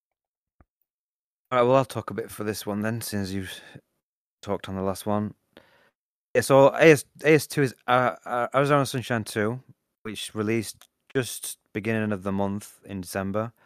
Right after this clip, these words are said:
Um, I, I'd already played some of it, actually, before when we recorded last month, 'cause I got early access to it, but I couldn't talk about it, so I can talk about it now. I played through it in co-op,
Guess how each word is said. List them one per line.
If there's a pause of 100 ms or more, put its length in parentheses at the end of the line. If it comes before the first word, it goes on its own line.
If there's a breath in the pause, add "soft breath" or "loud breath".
(680 soft breath)
Um, (680)
I, (920)
I'd
already
played
some
of
it,
actually,
before
when
we
recorded
last
month,
'cause
I
got
early
access
to
it,
but
I
couldn't
talk
about
it,
so
I
can
talk
about
it
now. (840 soft breath)
I
played
through
it
in
co-op,